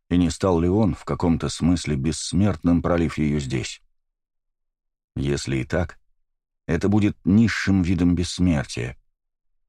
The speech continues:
весьма заурядным для этого места, если судить по количеству пятен на камнях. Леоф заморгал и протёр глаза запястьями.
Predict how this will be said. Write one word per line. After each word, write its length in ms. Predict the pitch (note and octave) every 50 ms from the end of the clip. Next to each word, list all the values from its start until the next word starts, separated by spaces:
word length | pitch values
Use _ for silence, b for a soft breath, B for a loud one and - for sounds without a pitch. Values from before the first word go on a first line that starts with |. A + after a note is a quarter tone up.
| _ _ _
весьма 400 | E2 E2 F#2 - - A2+ B2 B2+
заурядным 560 | G#2 A2+ A#2 B2 C3 C#3+ B2 F#2 E2 D2+ D#2
для 180 | E2 E2+ E2+ E2
этого 220 | D#2 E2 E2 F2
места, 320 | E2+ F2 F#2 F#2+ - -
если 240 | D2 D2 D2 - C#2
судить 340 | C2+ - D#2 D2 D#2+ D#2 -
по 80 | - D2
количеству 560 | D2+ C#2+ D2 C#2+ - C#2 C#2 - C#2 C#2+ C#2 C#2
пятен 360 | - D2+ D2 - C#2 C#2 C#2
на 120 | C#2 C2+
камнях. 520 | - D2 D2+ D2 C#2 C2 B1 - - - _ _ _ _ _ _ _ _ _ _ _ _ _ _ _ _ _ _ _ _ _ _ _ _ _ _ _ _ -
Леоф 400 | D#2+ F2 F2+ F#2+ G2+ G#2 E2+ D#2+
заморгал 420 | F2 F2 F#2 F#2 F#2 G#2 G#2 G2
и 60 | E2
протёр 340 | E2 E2+ F2+ E2 - G2+ F#2+
глаза 300 | E2 E2+ E2+ E2 E2+ F#2+
запястьями. 720 | F2+ G2+ G2 - D#2 B1 - - - - B1 B1 A#1+ -